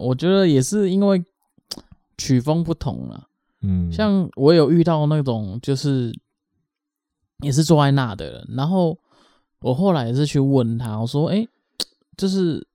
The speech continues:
Speaker 1: 问完之后，他说，“哦，没有，因为我不唱就是国语歌。”然后我说，
Speaker 2: 嗯。
Speaker 1: “那你都唱什么歌？”然后他都点了日文来唱，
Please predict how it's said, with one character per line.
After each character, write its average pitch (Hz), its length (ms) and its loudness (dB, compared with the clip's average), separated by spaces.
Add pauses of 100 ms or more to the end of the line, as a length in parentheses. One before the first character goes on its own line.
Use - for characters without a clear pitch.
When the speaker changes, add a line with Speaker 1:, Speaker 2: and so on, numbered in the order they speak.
(440)
Speaker 1:
问 175 220 6
完 117 180 2
之 123 80 0
后， 143 80 4
他 139 200 0
说 135 200 -2
，“哦， 110 60 -2
没 113 140 -4
有， 113 120 -2
因 127 100 2
为 135 220 0 (420)
我 107 120 -8
不 110 140 -10
唱 113 360 -6 (160)
就 107 140 -10
是 92 480 -14 (460)
国 113 200 -2
语 98 120 -6
歌。” 65 240 -12 (920)
然 135 160 -2
后 98 80 4
我 92 40 4
说， 156 160 0
Speaker 2:
嗯。 - 40 0
Speaker 1:
“那 185 100 -2
你 123 80 -2
都 139 100 -2
唱 131 220 -4
什 101 60 -8
么 69 120 -14
歌？” 57 220 -14 (560)
然 107 140 -6
后 123 60 -4
他 135 60 0
都 135 100 0
点 107 200 -8
了 101 100 -8
日 120 180 -4
文 92 200 -4
来 69 140 -14
唱， - 160 -16